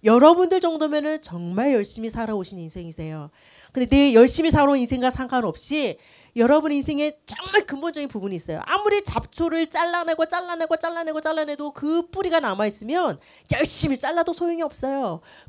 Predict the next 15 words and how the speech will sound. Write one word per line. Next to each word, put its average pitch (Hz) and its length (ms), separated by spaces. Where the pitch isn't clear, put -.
뿌리는 403 380
계속 233 280
자라게 185 360
돼 185 120
있듯이 180 640
여러분 330 680
문제를 269 680
갖다 - 680
줄 220 160
수밖에 220 320
없는 214 180
근본적인 359 580
저주 233 360
문제가 208 340
있습니다. 165 640